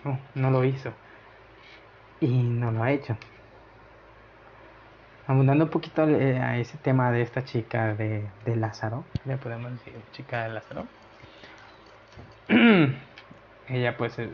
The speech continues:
sus cuestiones que... Ella ti-, ella tenía una pareja con,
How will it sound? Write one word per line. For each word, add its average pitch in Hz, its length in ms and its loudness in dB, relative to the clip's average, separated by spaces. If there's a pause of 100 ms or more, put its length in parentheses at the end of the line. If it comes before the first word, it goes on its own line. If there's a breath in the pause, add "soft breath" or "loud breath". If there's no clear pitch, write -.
(120)
sus 131 220 -6
cuestiones 123 540 -6
que... 127 380 -2 (2500 loud breath)
Ella 143 240 0 (160)
ti-, 131 420 4
ella 147 180 4
tenía 147 200 2
una 139 200 -2
pareja 127 500 0
con, 117 460 -4